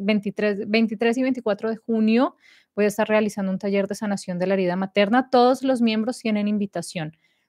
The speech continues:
Acá para el chat público voy a hacer un sorteo donde diez personas van a ser los ganadores y van a ingresar al taller. Entonces, ser miembro tiene sus beneficios. Les recuerdo también que al finalizar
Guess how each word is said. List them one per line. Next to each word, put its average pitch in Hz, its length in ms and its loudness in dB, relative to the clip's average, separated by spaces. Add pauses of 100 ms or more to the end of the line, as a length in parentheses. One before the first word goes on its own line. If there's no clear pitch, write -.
(160)
Acá 196 380 4
para 233 140 4
el 254 80 -4
chat 214 260 -6
público 262 460 0
voy 226 160 4
a 208 60 2
hacer 214 200 -4
un 214 80 -4
sorteo 254 720 -2
donde 190 800 0
diez 208 340 0
personas 247 760 0 (300)
van 190 180 0
a 190 60 -2
ser 202 140 -6
los 208 160 -4
ganadores 196 560 -2
y 220 100 0
van 175 160 2
a 170 40 -4
ingresar 170 640 -4
al 175 200 -2
taller. 165 360 -4
Entonces, 202 520 -2 (140)
ser 226 220 0
miembro 233 320 2
tiene 202 240 -4
sus 190 160 -10
beneficios. 180 520 -4
Les 202 140 2
recuerdo 226 400 0
también 254 500 4 (680)
que - 80 4
al 220 80 8
finalizar 208 680 4